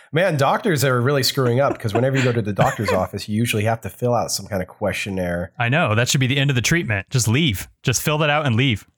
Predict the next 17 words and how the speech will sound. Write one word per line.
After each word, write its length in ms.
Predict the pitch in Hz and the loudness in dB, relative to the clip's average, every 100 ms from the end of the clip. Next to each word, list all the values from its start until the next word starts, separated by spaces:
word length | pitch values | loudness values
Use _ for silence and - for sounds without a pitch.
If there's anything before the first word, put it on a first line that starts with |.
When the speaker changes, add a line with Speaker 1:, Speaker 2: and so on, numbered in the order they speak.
| - | -4
Speaker 1:
That's 240 | 160 151 | -2 0
the 80 | 160 | 0
thing, 240 | 214 107 | 0 0
yeah. 180 | 120 107 104 | 0 -2 -2
Speaker 3:
You've 100 | 110 | -2
already 160 | 123 | 0
been 100 | 131 | 0
examined. 520 | 131 110 131 123 90 - _ _ _ - | 0 0 2 0 -2 -6 _ _ _ -4
Speaker 1:
You 100 | 156 | 0
could 120 | 208 | 2
reduce 440 | 165 127 165 170 | 0 2 0 2
healthcare 400 | 156 151 165 131 | 0 0 0 0
costs 440 | 120 127 143 - - | 2 2 0 -2 -4
by 180 | 98 | -2
a 120 | 95 80 | -2 -2
lot 400 | 82 175 139 | -4 -4 -2
by 100 | - | -2